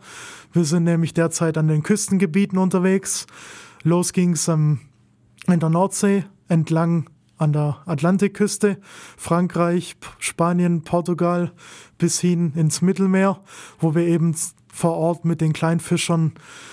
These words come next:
die Menschen darauf aufmerksam machen und auch die Politik darauf aufmerksam machen, sich eben mehr für die Kleinfischer einzusetzen und eben für eine nachhaltigere Fischereipolitik.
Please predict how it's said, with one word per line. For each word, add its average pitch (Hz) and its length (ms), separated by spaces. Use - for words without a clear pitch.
die 190 80
Menschen 180 340
darauf 170 300
aufmerksam 170 680
machen 170 480
und 175 160
auch 165 140
die 175 100
Politik 170 540
darauf 156 260
aufmerksam 165 560
machen, 156 280
sich 156 200
eben 160 180
mehr 160 220
für 165 140
die 160 80
Kleinfischer 165 560
einzusetzen 156 720
und 156 140
eben 165 160
für 160 160
eine 156 160
nachhaltigere 160 720
Fischereipolitik. 156 1080